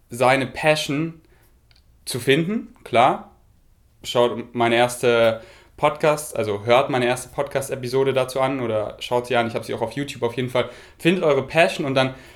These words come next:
teilt sie durch Social Media, in dem Fall Instagram. Denn nur wenn man wirklich was teilt, worauf man wirklich Bock hat, was seine Passion ist, dann hat man auch wirklich diesen Thrive,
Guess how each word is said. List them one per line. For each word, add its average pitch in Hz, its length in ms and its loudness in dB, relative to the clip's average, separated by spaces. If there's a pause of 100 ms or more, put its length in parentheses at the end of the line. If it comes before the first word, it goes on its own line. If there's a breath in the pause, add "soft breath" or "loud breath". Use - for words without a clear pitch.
(220 loud breath)
teilt 180 440 4
sie 156 300 -4
durch 139 520 -2
Social 123 380 0
Media, 139 240 0
in 120 100 0
dem 131 180 0
Fall 123 260 2
Instagram. 113 640 -4 (420 loud breath)
Denn 123 380 4 (240 loud breath)
nur 180 340 4
wenn 170 160 6
man 143 180 2
wirklich 151 320 -6
was 131 160 0
teilt, 170 380 4
worauf 139 180 0
man 143 220 -2
wirklich 214 400 -2
Bock 208 240 0
hat, 110 120 -2
was 113 120 -10
seine 123 180 -2
Passion 208 560 0
ist, 113 240 -4
dann 120 280 2 (280 loud breath)
hat - 200 2
man 170 100 4
auch 139 180 0
wirklich 147 200 -8
diesen 123 340 -6
Thrive, 151 560 6